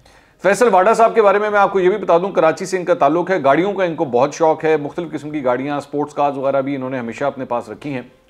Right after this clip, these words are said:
और, अ, इससे पहले, अ, सियासत के हवाले से ये इमरान खान साहब के बड़े पुराने साथियों में से एक हैं। अ, और एक ज़माने में जब मुस्तफ़ा कमाल साहब जब तशरीफ़ लेकर आए थे नए नए, अ, यहाँ पे कराची में लैंड किए थे, तो उस वक्त फैसल वाडा साहब ने ये भी सोचा था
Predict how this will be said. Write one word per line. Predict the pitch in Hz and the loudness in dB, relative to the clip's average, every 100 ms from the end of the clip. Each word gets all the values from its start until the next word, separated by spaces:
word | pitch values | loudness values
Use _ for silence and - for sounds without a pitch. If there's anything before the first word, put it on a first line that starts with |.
| - | -2
और, | 135 147 143 151 | 2 2 0 0
अ, | 151 156 151 - _ - | 2 2 0 -4 _ -12
इससे | 160 - | -8 -4
पहले, | 185 190 170 180 | -2 2 4 4
अ, | 151 - - _ - | 2 -4 -20 _ -6
सियासत | 135 139 - 180 180 208 | -4 -2 2 2 2 -2
के | 208 | 0
हवाले | 170 151 151 160 | 2 4 2 0
से | 156 156 | -2 -4
ये | 156 | -2
इमरान | 175 160 160 | -2 0 0
खान | 156 165 | -2 -4
साहब | 151 139 | -2 -4
के | 160 | -2
बड़े | 175 | -2
पुराने | 175 143 135 139 | -2 -2 -2 -4
साथियों | 127 110 127 | -6 -8 -8
में | 123 | -10
से | 117 120 110 | -8 -8 -8
एक | 113 | -10
हैं। | 107 - _ | -14 -16 _
अ, | - 113 113 113 107 101 - - 110 | -10 -6 -6 -6 -8 -14 -20 -16 -6
और | 131 135 139 143 143 165 | -2 -2 -2 -2 -2 2
एक | 180 165 | 2 4
ज़माने | 165 147 165 | 2 2 0
में | 156 131 - _ _ _ - | -4 -6 -10 _ _ _ -4
जब | 131 156 156 160 156 143 | 0 2 4 4 4 0
मुस्तफ़ा | 156 196 202 | -4 2 2
कमाल | 196 156 160 | 2 4 4
साहब | 170 175 156 | 4 2 2
जब | 156 | -2
तशरीफ़ | 151 139 165 165 | -6 -8 -6 -2
लेकर | 156 147 | 0 2
आए | 135 | 0
थे | 139 143 | 0 -6
नए | 135 151 | -4 -4
नए, | 156 135 - | -6 -8 -8
अ, | 127 | -8
यहाँ | 123 120 120 | -6 -8 -8
पे | |
कराची | 127 127 120 143 | -6 -6 -6 -8
में | 139 | -6
लैंड | 120 131 | -4 -6
किए | 123 135 | -8 -8
थे, | |
तो | 131 147 147 156 160 | -8 -12 -12 -12 -6
उस | 185 180 | -6 -4
वक्त | 196 - | -4 -4
फैसल | 147 147 | -6 -4
वाडा | 151 135 147 | -2 -2 -2
साहब | 143 135 | -2 -4
ने | 143 | -4
ये | 143 175 | -4 -4
भी | 190 | -4
सोचा | 143 123 123 | -6 -6 -6
था | 123 | -6